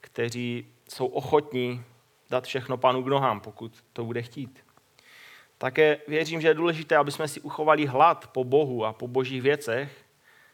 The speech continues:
a aby jsme to nevyměnili za to, že bychom se sy-, sytili nějakým, nějakými věcmi, které jsou jenom dočasné a které nás možná na chvíli nasytí, ale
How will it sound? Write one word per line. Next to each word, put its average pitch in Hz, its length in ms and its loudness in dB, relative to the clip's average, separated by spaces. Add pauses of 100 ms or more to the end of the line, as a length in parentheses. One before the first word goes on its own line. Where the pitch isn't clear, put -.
(200)
a 117 220 0
aby 131 220 -2
jsme 135 320 0
to 139 140 -2
nevyměnili 139 800 0
za 131 180 0
to, 135 160 0
že 123 120 0
bychom 131 240 -2
se 127 140 -4
sy-, 135 340 -6
sytili 135 400 -4
nějakým, 123 640 0 (100)
nějakými 123 380 -4
věcmi, 131 400 -2
které 117 460 -2 (500)
jsou 120 180 -4
jenom 123 200 0
dočasné 131 560 -2
a 113 80 -4
které 120 240 -4
nás 123 160 0
možná 127 260 -2
na 131 100 2
chvíli 131 280 -4
nasytí, 135 760 -6 (640)
ale 123 420 0